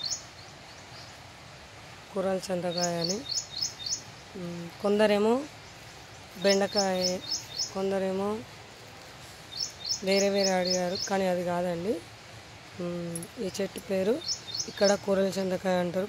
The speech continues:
కొందరు మీరు ఏం, ఏమంటారో ఐడియా లేదండి. ఓకేనా, ప్రతి క్వశ్చన్కు, ఉమ్, ఆన్సర్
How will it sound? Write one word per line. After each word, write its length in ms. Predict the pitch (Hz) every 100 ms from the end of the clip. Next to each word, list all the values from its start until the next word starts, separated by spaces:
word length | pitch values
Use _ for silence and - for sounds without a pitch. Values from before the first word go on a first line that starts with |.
| 202
కొందరు 340 | 185 180 180 180 175
మీరు 220 | 175 175 175
ఏం, 100 | 170 170 - - - - - -
ఏమంటారో 380 | 185 180 175 175 170
ఐడియా 200 | 165 170 165
లేదండి. 360 | 160 156 180 285 - - - - - - - - - 185
ఓకేనా, 280 | 180 190 202 202
ప్రతి 200 | 190 214
క్వశ్చన్కు, 500 | 214 196 202 196 214 277 - - - - - - - - 185
ఉమ్, 300 | 185 185 180 175
ఆన్సర్ 280 | 175 196